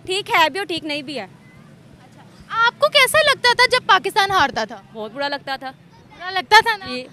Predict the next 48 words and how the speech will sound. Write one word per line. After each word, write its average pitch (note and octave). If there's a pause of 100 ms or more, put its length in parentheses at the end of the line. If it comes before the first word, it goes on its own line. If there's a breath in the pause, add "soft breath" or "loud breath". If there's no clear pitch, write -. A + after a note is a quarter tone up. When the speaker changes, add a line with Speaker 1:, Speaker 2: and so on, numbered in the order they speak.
(140)
Speaker 2:
अब G4
सोचो G4+
कि B4
उन G4
लोगों G4
का G4+
क्या F#4+
हाल F#4
होता F4+
होगा F4+
जो G4
बड़ी-बड़ी F#4+
स्क्रीन्स F4+
लगवाकर F#4
मजमा D#4+
इकट्ठा E4+
करते D4+
थे, D4
खाना F#4+
वगैरह G4+
बनवाते F#4
थे, F4+
टीवी B4+
तोड़ा A#4
बहुत G4
लोगों D4
ने। C#4
Speaker 1:
खुद E4+
वो G4
लोग G4
कितना F#4+
एंजॉय F#4
कर F4+
रहे E4
हैं F4
और G4
हम F4+
लोग F#4+
दुखो-, E4+
हम F4
लोग F4+
दुखी E4
हो D#4
जाते C4
हैं C4+
उनकी C4+
परफॉर्मेंस B3+
देखकर। G#3